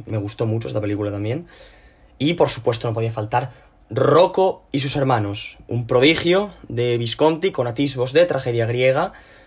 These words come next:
una de las mejores películas de todos los tiempos. Es una desasosegante búsqueda de la redención, contemplada desde los ojos de varias personas, eh, destacando a Alain Delon, que está inmenso, eh, uno de sus mejores papeles,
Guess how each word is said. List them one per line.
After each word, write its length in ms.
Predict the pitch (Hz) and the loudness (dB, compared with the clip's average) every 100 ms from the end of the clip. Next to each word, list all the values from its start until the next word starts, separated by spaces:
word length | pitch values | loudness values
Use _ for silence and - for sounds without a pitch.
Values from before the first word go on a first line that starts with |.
| _ _ | _ _
una 160 | 113 120 | 0 4
de 80 | |
las 240 | 123 117 - | 4 2 -2
mejores 420 | 113 123 131 - | -2 -2 -2 -4
películas 720 | - 110 110 123 156 160 175 | -4 -2 0 -2 0 2 2
de 60 | 113 | -2
todos 240 | 110 113 | -4 -2
los 160 | 113 107 | -4 -4
tiempos. 480 | 113 117 117 160 - - - _ | -4 -2 -4 -6 -8 -20 -20 _
Es 160 | - 151 | -6 0
una 140 | 233 | 2
desasosegante 840 | 220 180 160 147 135 127 127 139 127 | 2 2 -2 -2 -2 -2 -2 -2 -2
búsqueda 420 | 117 127 - 147 | -2 -4 0 2
de 80 | 117 | 2
la 100 | 110 | 0
redención, 800 | 110 104 101 - 120 120 95 104 | 0 -2 -4 -4 2 2 0 -8
contemplada 600 | - 104 98 98 110 120 | -14 -14 -12 -4 2 2
desde 400 | 117 113 107 101 - - - - | 2 -2 -6 -8 -12 -20 -20 -4
los 280 | 117 113 143 | -2 2 2
ojos 240 | 131 147 | 2 2
de 80 | 131 | 2
varias 300 | 123 123 - | 2 2 0
personas, 640 | 117 113 113 107 110 - - - - - - - | -4 -4 -8 -14 -16 -20 -20 -20 -20 -20 -20 -14
eh, 400 | 64 - 80 - | -12 -12 -14 -8
destacando 480 | 110 113 110 123 123 | -6 -4 0 2 4
a 40 | |
Alain 180 | 117 117 | 4 4
Delon, 360 | 110 110 147 202 _ _ | 2 2 -2 -6 _ _
que 120 | - | -14
está 160 | 107 101 | -10 -8
inmenso, 500 | 101 107 110 151 175 - - _ _ _ _ - | -6 -4 -4 -6 -8 -14 -20 _ _ _ _ -20
eh, 180 | - - - - - | -18 -18 -18 -20 -12
uno 200 | 113 123 | -4 0
de 80 | 127 | 0
sus 180 | - 113 | 0 -2
mejores 260 | 113 131 | -2 -2
papeles, 320 | 117 120 143 | 0 2 2